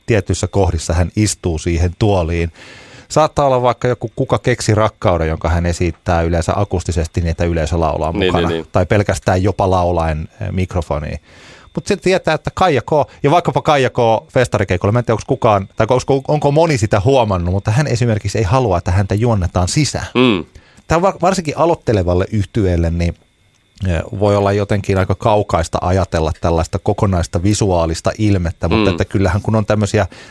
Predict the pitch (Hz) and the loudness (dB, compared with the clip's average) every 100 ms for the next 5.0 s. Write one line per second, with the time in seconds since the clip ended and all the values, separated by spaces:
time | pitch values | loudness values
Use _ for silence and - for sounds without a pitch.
0 | - - 113 101 95 113 135 123 113 127 | -8 -2 0 0 -2 -2 0 0 -2 -6
1 | - - 123 123 120 - - - - - | -8 -6 -2 -2 -2 -6 -8 -10 -20 -20
2 | - _ - 107 95 92 87 - - _ | -20 _ -4 0 2 0 -2 -6 -20 _
3 | _ 90 80 87 107 117 127 127 131 123 | _ -10 -4 0 0 -2 -4 -2 0 0
4 | 135 131 - 123 113 107 110 104 104 | -2 -6 -4 -2 0 0 -2 0 0